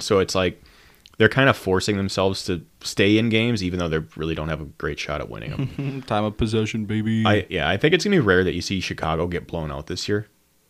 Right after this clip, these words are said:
Speaker 2: Just because the team doesn't have the ball
Speaker 1: Just
Speaker 2: enough?
Speaker 1: because the way that they,
Speaker 2: Yeah,
Speaker 1: the way that they
Speaker 2: operate.
Speaker 1: operate.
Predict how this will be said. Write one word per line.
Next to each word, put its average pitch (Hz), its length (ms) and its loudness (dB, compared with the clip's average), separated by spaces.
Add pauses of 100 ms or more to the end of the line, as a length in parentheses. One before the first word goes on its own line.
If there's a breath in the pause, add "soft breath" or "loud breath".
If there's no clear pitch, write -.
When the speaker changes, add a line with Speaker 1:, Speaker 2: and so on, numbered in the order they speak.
(520)
Speaker 2:
Just 107 180 -2
because 104 160 -2
the 107 80 -4
team 101 180 -2
doesn't 98 160 -4
have 95 100 -4
the 92 60 -8
ball 92 260 -2
Speaker 1:
Just 104 140 -2
Speaker 2:
enough? 120 60 -8
Speaker 1:
because 117 280 0
the 104 100 2
way 92 180 4
that 92 160 2
they, 87 220 4
Speaker 2:
Yeah, 82 300 4
Speaker 1:
the - 80 4
way 98 140 8
that 95 100 4
they 90 100 4
Speaker 2:
operate. 110 420 2
Speaker 1:
operate. - 20 -8